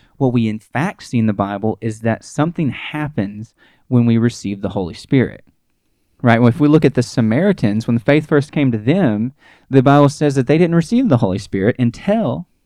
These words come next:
the apostles laid their hands on them. Let's look at Acts chapter eight, verse fourteen through seventeen. It says, "When the apostles in Jerusalem heard that the people of Samaria had accepted God's message,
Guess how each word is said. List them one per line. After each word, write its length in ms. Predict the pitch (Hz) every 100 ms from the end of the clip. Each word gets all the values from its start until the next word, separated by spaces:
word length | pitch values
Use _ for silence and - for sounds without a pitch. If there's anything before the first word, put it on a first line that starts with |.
| _
the 140 | - 117
apostles 640 | 101 - 160 180 160 131
laid 220 | 127 139 131
their 140 | 123
hands 400 | - 185 185 120
on 180 | 90 92
them. 240 | 80 110 - _ _ -
Let's 100 | -
look 80 | 170
at 80 | -
Acts 240 | 139 135
chapter 400 | - 135 139 156 202 -
eight, 340 | 113 113 - -
verse 320 | 123 113 113
fourteen 520 | - 127 127 - 120
through 100 | 117
seventeen. 640 | 107 151 131 92 73 - 127 _ _ _ _
It 60 | _
says, 200 | 147 131
"When 120 | 139
the 60 | 131
apostles 500 | 117 151 165 180 170
in 80 | 143
Jerusalem 540 | 127 131 123 120 117
heard 280 | 110 123 127
that 120 | 120
the 60 | 120
people 360 | 131 135 165
of 80 | 175
Samaria 580 | - 107 104 87 98 104
had 160 | 117
accepted 480 | 110 - 120 - 113
God's 300 | - 101 104
message, 580 | 110 151 165 90 110 _